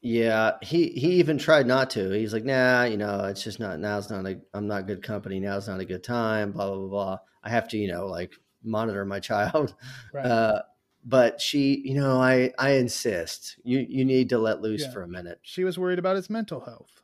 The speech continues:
Speaker 1: She was worried about something. And
Speaker 2: Oh.
Speaker 1: yeah,
Speaker 2: Maybe
Speaker 1: you
Speaker 2: she
Speaker 1: know.
Speaker 2: was gonna pay him back like you said she should have.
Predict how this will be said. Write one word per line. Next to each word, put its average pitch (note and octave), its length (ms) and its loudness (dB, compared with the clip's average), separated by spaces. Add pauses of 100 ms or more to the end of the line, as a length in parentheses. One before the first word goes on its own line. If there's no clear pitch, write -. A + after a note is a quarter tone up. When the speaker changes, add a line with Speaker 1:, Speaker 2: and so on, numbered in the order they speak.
Speaker 1:
She - 200 -2
was D#3+ 140 2
worried C3 260 4
about G#2+ 340 2
something. F#2+ 460 -4 (440)
And G2+ 280 -2
Speaker 2:
Oh. C#3+ 160 -10 (420)
Speaker 1:
yeah, G#2+ 180 0
Speaker 2:
Maybe A3+ 220 6
Speaker 1:
you C4+ 60 4
Speaker 2:
she G#3+ 100 0
Speaker 1:
know. A3 60 6
Speaker 2:
was F#3+ 160 6
gonna F#3 280 4
pay F#3 220 2
him F3 120 0
back A3 300 4
like D#3 140 -4
you D3 100 -6
said D3+ 260 -4
she D3 140 -10
should E3 240 -6
have. C3 180 -8